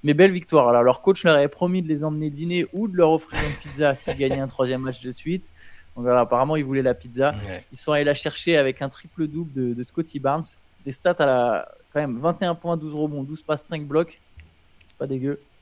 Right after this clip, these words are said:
Speaker 2: All-Star, hein.
Speaker 1: Et donc cette victoire, oui, All-Star, exactement. Ah, il le mérite, il fait une très belle saison, lui.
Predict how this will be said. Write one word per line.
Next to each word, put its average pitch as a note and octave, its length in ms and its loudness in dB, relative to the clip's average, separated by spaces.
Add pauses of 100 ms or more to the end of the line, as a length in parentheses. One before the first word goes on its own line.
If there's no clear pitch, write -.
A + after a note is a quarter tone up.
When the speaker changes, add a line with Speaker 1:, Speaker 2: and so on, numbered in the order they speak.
(200)
Speaker 2:
All-Star, A#2+ 400 -4
hein. C3+ 120 -10 (100)
Speaker 1:
Et C#3 80 0
donc A#2+ 160 2
cette A2+ 160 -6
victoire, A2+ 340 -2
oui, D#3 140 4
All-Star, C3 480 0
exactement. A#2 600 -8 (260)
Ah, A#2 100 -2
il B2 100 -2
le C3 80 -6
mérite, F#3+ 300 -6
il - 20 -20
fait - 80 -10
une C#3+ 60 -6
très - 160 -6
belle G3 100 -2
saison, C3 320 -6
lui. G#2+ 100 -8